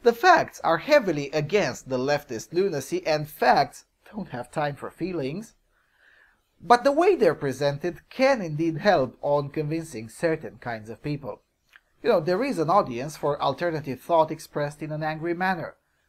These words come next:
Besides, sometimes a well-placed, "No, you're wrong, fuck off,"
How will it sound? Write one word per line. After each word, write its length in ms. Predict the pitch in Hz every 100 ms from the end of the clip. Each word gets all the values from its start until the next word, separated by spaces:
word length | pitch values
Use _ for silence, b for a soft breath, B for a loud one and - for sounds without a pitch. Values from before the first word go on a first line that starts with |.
| _
Besides, 480 | - - 123 160 -
sometimes 680 | - 170 202 127 123 180 156
a 80 |
well-placed, 840 | 123 139 175 - 147 135 147 - -
"No, 340 | 170 196 190
you're 200 | 156 147
wrong, 480 | 135 156 170 135 131
fuck 400 | - - 170 -
off," 480 | 185 156 117 143